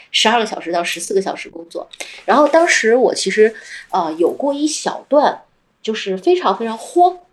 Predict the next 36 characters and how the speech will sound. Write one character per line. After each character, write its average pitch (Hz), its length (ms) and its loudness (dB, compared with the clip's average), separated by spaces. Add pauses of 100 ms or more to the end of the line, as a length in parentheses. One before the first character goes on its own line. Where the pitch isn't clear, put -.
(160)
就 311 100 2
是 302 100 4
觉 233 140 -4
得 214 100 -2
说 226 320 -4 (280)
，“哎 202 80 0
呀， - 240 -4 (500)
靠， - 220 -8 (100)
别 185 140 4
人 233 100 2
要 226 120 4
追 254 180 0
上 277 180 6
我 175 120 2
了 127 100 -4
怎 - 80 -16
么 - 120 -20
办？ - 120 -16 (380)
这 - 140 2
么 262 60 -2
多 240 180 -2
人 233 120 -4
涌 208 200 -4
进 208 180 -6
来， 143 220 -4
他 - 100 -10
们 277 100 -6
要 269 60 0
做 247 240 0
这 190 220 -2
个 - 120 -4
怎 - 140 -8
么， 156 80 -16
怎 151 80 -12
么 - 120 -18
办？” - 140 -10